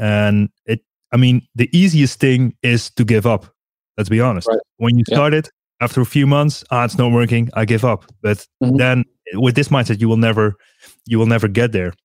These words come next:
Speaker 1: So it will be hard. It will be tough. You will have maybe no money in your business. Maybe you're losing money in the, in the first year or first half year. And it, it, it's very tough to, to start from scratch and from nothing and build something big,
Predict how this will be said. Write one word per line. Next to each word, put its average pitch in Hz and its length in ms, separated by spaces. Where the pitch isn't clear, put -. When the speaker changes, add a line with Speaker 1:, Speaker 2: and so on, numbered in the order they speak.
Speaker 1:
So 110 340
it 127 120
will 156 180
be 131 120
hard. 98 280
It 98 80
will 131 160
be 120 100
tough. 98 380
You 107 200
will 117 240
have 123 360
maybe 113 320
no 120 180
money 104 300
in 101 80
your 101 100
business. 95 380
Maybe 110 200
you're 120 120
losing 123 340
money 101 300
in 98 100
the, 98 140
in 98 120
the 101 60
first 98 400
year 98 180
or 90 80
first 95 300
half 101 220
year. 101 340
And 104 320
it, 104 160
it, 123 180
it's 139 120
very 185 220
tough 151 280
to, 107 180
to 104 300
start 123 440
from 101 220
scratch - 600
and 104 380
from 107 260
nothing 117 340
and 98 120
build 110 200
something 98 360
big, 113 180